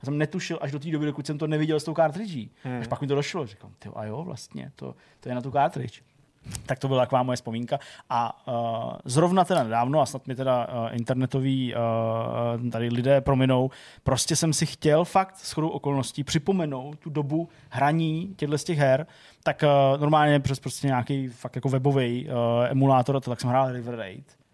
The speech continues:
Speaker 1: To je prostě pořád jako,
Speaker 2: Je to dobré,
Speaker 1: jako,
Speaker 2: jedna z
Speaker 1: jako
Speaker 2: mála
Speaker 1: dobrý,
Speaker 2: jako her,
Speaker 1: prostě
Speaker 2: který fakt
Speaker 1: jako
Speaker 2: přijde, no.
Speaker 1: něco, co se
Speaker 2: Eh,
Speaker 1: dá furt hrát.
Speaker 2: nevybavíš, nevybavíš si náhodou, jak fungovala ta obtížnost? Protože jako ono, te-, tehdy ty hry podle mě vůbec neměly meníčko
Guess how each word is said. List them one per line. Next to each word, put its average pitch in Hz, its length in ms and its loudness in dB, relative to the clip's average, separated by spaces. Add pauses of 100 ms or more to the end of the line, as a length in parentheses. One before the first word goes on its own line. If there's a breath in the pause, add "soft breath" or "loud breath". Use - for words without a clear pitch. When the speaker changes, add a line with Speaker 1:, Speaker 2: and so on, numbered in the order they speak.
(380)
Speaker 1:
To 107 60 -8
je 110 100 -2
prostě 113 340 -6
pořád 123 480 -2
jako, 131 160 -6
Speaker 2:
Je 139 60 -2
to 139 120 -2
dobré, 127 220 -8
Speaker 1:
jako, 135 80 -6
Speaker 2:
jedna 143 80 -4
z 143 100 -2
Speaker 1:
jako 117 100 -4
Speaker 2:
mála 123 100 -2
Speaker 1:
dobrý, 202 240 2
Speaker 2:
jako 131 120 -2
her, 127 100 -6
Speaker 1:
prostě 127 220 -6
Speaker 2:
který 143 160 0
fakt 143 80 6
Speaker 1:
jako 143 160 2
Speaker 2:
přijde, 104 140 -6
no. 98 140 -14
Speaker 1:
něco, 143 280 2
co 156 320 4
se 151 120 2
Speaker 2:
Eh, - 20 4
Speaker 1:
dá 147 160 4
furt 160 160 -2
hrát. 156 360 0
Speaker 2:
nevybavíš, 196 420 0
nevybavíš 180 400 -2
si 175 100 -4
náhodou, 131 440 -2 (100)
jak 139 200 -10
fungovala 139 380 -2
ta 127 100 -6
obtížnost? 117 460 -8
Protože 143 300 -6 (280 loud breath)
jako 127 180 -4
ono, 185 140 2 (200)
te-, 156 140 -2
tehdy 170 320 0
ty - 100 2
hry 202 140 2
podle 175 220 -2
mě 196 120 -2
vůbec 175 260 -2
neměly 190 220 -2
meníčko 143 720 -6